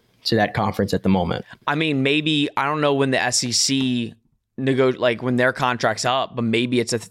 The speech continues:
Speaker 2: a thing of, like, "We'll pay you to leave." Like, where the S E C's like, "We will pay you a hundred million dollars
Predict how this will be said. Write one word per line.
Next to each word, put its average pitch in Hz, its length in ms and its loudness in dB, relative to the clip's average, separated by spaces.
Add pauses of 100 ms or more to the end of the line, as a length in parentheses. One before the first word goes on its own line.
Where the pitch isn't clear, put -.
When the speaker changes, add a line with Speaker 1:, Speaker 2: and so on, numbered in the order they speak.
Speaker 2:
a 117 100 0
thing 120 240 -2
of, 113 100 -4
like, 110 280 -2
"We'll 131 240 2
pay - 320 -2
you 117 240 -2
to 98 100 -2
leave." 95 540 -6 (520)
Like, 123 220 0
where 135 80 2
the 123 120 2
S 120 200 -4
E 120 40 -6
C's 123 220 -2
like, 110 160 0
"We 135 200 2
will 127 160 2
pay 135 300 -4
you 117 580 0 (340)
a - 80 -4
hundred 135 320 -2
million 120 400 2
dollars 110 720 0